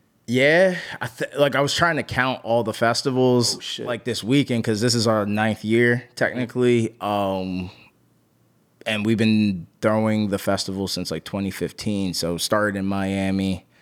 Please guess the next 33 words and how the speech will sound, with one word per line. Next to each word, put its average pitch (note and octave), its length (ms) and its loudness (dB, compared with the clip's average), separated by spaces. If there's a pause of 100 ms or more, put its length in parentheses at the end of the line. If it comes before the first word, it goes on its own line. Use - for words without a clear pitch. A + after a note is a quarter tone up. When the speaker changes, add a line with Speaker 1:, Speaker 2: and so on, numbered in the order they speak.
(500)
Speaker 1:
and, F2+ 600 -4
like, E2+ 160 -8
the F#2 80 -10
first, - 800 -2
I G2+ 60 -2
wanna G2+ 180 0
say, F#2+ 320 0
two B2+ 280 0
years, A2 380 4
it G2+ 60 -2
was F#2 80 -6
just - 240 -8
one G#2 160 -2
festival F#2 540 -4
a - 20 -2
year. G2 340 2
Then F#2 480 -4 (200)
our E2+ 520 -4 (120)
third A2 280 2
year, G#2 200 0
twenty G#2 240 -2
seventeen, G2+ 560 0
it F#2+ 60 -4
became F2+ 440 -8 (220)
three A2+ 180 2
festivals. F#2 500 -4
We F#2+ 120 -2
did F2 380 -2 (360)
Miami G2 800 -2 (440)
and, F#2 300 -6
um, F2 480 -6 (280)
at, F2+ 220 -4
uh, D#2+ 440 -6